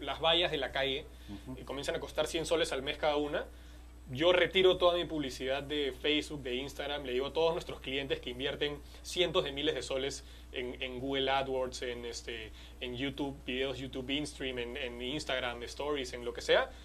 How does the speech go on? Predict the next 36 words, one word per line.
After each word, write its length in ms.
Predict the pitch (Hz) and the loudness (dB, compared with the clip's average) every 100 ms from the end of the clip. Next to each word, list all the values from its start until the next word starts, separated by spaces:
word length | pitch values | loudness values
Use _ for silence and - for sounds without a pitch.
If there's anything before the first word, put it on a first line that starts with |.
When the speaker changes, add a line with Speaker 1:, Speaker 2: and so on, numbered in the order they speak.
| - - - | -16 -12 -4
Speaker 1:
y 60 | |
les 100 | 127 | -2
digo, 260 | 135 160 175 - - - | 2 0 0 -8 -14 -6
"Inviértelos 680 | 131 139 160 170 165 180 175 | -4 6 6 8 6 6 2
en 80 | |
las 80 | 139 | -2
vallas 160 | 131 151 | 0 0
de 60 | 135 | 0
la 80 | |
calle", 280 | 123 127 98 - - - - - | 2 0 0 -8 -16 -16 -16 -6
porque 340 | 127 131 131 - | -4 0 -2 0
el 220 | 135 127 | -2 -2
precio, 580 | - 185 190 - 185 214 | 4 6 6 6 2 4
el 160 | 156 | 2
valor 480 | 139 131 151 175 247 - - - - | 2 4 8 8 6 -2 -16 -18 -8
de 100 | 135 | -6
conseguir 320 | 135 127 143 | -4 -2 0
esas 220 | 160 185 139 | 0 -4 -4
miradas 340 | 135 139 170 | -2 -2 -2
está 160 | - - | -4 -6
súper 240 | 147 135 | -4 -2
bajo. 240 | 131 - - - - - - - - - | -2 -4 -8 -18 -18 -16 -16 -18 -18 -18
Entonces 200 | - 139 | -8 0
uno 120 | 180 | 4
tiene 160 | 190 196 | 4 4
que 80 | 202 | 2
trabajar 260 | 139 131 | 0 -2
sobre 300 | 151 175 151 | 0 2 4
eso, 120 | 170 151 | 2 0
y 40 | |
será 180 | - 135 | -4 -2
mañana 380 | 175 180 185 190 | 0 2 2 0
que 80 | |
surgirá 360 | 180 151 - 135 | -2 -4 -4 0
otra 220 | 175 208 | 0 0
plataforma 640 | 196 185 131 170 165 156 | -2 -4 0 2 2 0